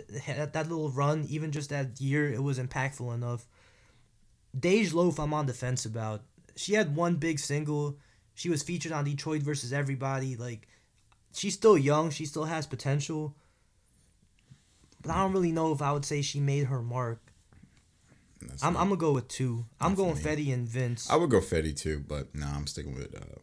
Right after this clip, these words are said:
Speaker 2: just Vince.
Speaker 1: The rest of these guys, I really, like, I feel like they haven't really done enough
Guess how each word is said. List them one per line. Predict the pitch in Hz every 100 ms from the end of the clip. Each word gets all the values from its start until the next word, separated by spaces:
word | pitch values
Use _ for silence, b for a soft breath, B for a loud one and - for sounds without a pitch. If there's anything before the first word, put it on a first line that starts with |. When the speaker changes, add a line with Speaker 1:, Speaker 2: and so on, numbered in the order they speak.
| -
Speaker 2:
just | - - -
Vince. | - - - _ _ -
Speaker 1:
The | 147
rest | 196 220
of | 170
these | 180 147
guys, | 156 147 143
I | 139
really, | 147 156 147 139 - - _ _ _ _ _ _ -
like, | 104 95 87 -
I | 131
feel | 139 160
like | 156 143 143 _ _ _ _ _ _ _ _ _ _ _ -
they | 131
haven't | 131 147 156
really | 147 139
done | 123 117 135 135 131 117 110 -
enough | 123 123 127 131 123